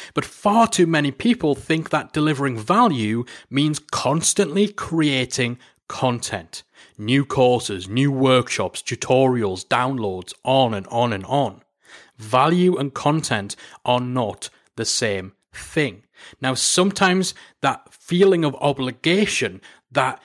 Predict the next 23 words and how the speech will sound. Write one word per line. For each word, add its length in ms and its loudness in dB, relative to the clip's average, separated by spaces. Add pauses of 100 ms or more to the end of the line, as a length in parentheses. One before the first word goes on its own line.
(100)
if 220 -4
you 120 -4
don't 520 2
create 640 0
stuff 480 -4
constantly 760 -2
on 220 2
and 120 -2
on 180 0
and 120 -4
on 180 -2
and 100 -4
on, 200 2
if 120 -6
you're 80 0
not 200 0
caught 260 2
up 140 -2
in 100 -6
this 200 -4 (240)
content 680 0
arms 420 4
race, 480 0